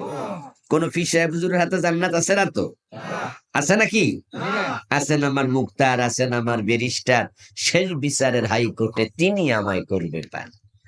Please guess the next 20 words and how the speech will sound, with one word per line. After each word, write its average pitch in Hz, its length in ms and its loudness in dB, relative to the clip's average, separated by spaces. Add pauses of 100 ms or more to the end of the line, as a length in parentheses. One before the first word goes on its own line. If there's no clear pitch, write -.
(640)
কিছু 180 220 4
লোক 180 200 2
তো 160 120 0
ধারণা 135 360 2
নিয়ে 123 200 0
বসে 110 300 0
আছে, 101 360 0 (840)
পীর 151 120 2
সাহেব 131 260 4
হুজুর 113 260 0
নিয়ে 107 260 0
যাবে, 92 260 -2
তরাইয়া 110 400 0
নিয়ে 87 240 -4
যাবে, 82 360 -4 (300)
অমুক 117 300 0
আছে, 104 240 -2
তমুক 98 360 -2
আছে। - 300 -6 (840)
অসম্ভব, 98 600 0